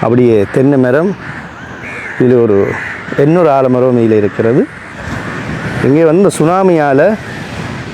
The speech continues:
அந்த அடிக்கப்பட்ட இந்த தேவாலயம், முந்தி இந்த தேவாலயம் இப்படி தான் இருந்தது முதல், அதுக்கு பிறகு இந்த சுனாமியால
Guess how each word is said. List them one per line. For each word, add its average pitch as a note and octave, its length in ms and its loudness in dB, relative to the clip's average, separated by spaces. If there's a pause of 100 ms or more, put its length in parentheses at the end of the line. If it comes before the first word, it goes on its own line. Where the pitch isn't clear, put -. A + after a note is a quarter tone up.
(1080)
அந்த A#2 400 2
அடிக்கப்பட்ட C3+ 500 0
இந்த D3 200 2
தேவாலயம், A#2 460 2
முந்தி B2+ 200 4
இந்த B2+ 140 2
தேவாலயம் C#3 380 2
இப்படி B2 180 2
தான் B2+ 80 4
இருந்தது A#2+ 240 2
முதல், C#3+ 260 2 (760)
அதுக்கு B2+ 140 2
பிறகு D3 200 2
இந்த D#3+ 140 2
சுனாமியால C3+ 480 2